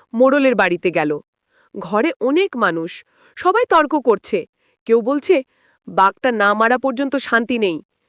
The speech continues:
কেউ বলছে, "ফাঁদে ধরো।" টুনি এগিয়ে গিয়ে বলল, "মোড়ল চাচা, একটু দেখবেন?" সে ছবিগুলো সামনে ধরল।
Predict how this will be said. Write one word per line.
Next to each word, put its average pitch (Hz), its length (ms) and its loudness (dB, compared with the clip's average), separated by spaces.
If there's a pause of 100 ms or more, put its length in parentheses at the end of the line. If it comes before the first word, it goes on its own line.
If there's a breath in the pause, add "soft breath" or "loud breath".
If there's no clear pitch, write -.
(280)
কেউ 170 160 -2
বলছে, 247 340 0 (440)
"ফাঁদে 226 420 0
ধরো।" 311 320 4 (880)
টুনি 294 320 2
এগিয়ে 226 300 0
গিয়ে 330 160 4
বলল, 285 280 2 (580)
"মোড়ল 254 360 2
চাচা, 359 320 2 (360 soft breath)
একটু 277 220 -2
দেখবেন?" 262 500 2 (760)
সে - 300 -4
ছবিগুলো 226 540 -2
সামনে 214 380 -2
ধরল। 175 320 -4